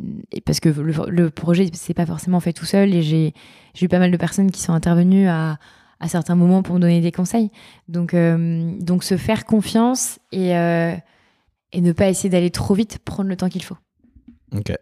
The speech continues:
Speaker 2: très bon conseil. Et donc du coup, à toi, au moment, au moment du lancement de Zeta ou au début de Zeta, quel serait le conseil que tu te donnerais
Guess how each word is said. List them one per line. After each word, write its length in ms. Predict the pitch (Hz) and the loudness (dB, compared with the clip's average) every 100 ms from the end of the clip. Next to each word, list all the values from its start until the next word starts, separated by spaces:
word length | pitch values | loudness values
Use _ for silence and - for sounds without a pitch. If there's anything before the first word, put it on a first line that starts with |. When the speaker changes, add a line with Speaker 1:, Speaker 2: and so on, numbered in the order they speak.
| _ - - | _ -20 -10
Speaker 2:
très 140 | - | -4
bon 80 | 104 | -2
conseil. 320 | 98 92 127 - | -2 -2 -2 -2
Et 100 | 101 | -4
donc 180 | 101 98 | -4 -2
du 120 | 104 | -2
coup, 260 | - 120 117 | 2 0 2
à 140 | 104 | -2
toi, 380 | - - 113 120 | -2 0 2 2
au 80 | 101 | 2
moment, 280 | 101 101 98 95 - | 0 0 -2 -6 -2
au 160 | 107 | 0
moment 180 | 104 120 | 2 2
du 120 | 110 | 2
lancement 360 | 104 104 - 113 | 2 0 2 0
de 60 | 101 | 2
Zeta 540 | 98 101 113 110 113 | -2 0 2 2 2
ou 160 | 101 95 | 2 0
au 60 | |
début 340 | 95 104 101 110 | 0 0 0 -2
de 60 | |
Zeta, 480 | 107 98 - 117 127 - - _ _ | 0 0 2 2 0 -8 -20 _ _
quel 120 | - 101 | -2 0
serait 120 | - | -2
le 60 | 101 | -2
conseil 280 | 104 110 | 0 0
que 40 | 104 | -2
tu 60 | 101 | -2
te 100 | 101 | 2
donnerais 340 | 101 113 | 2 2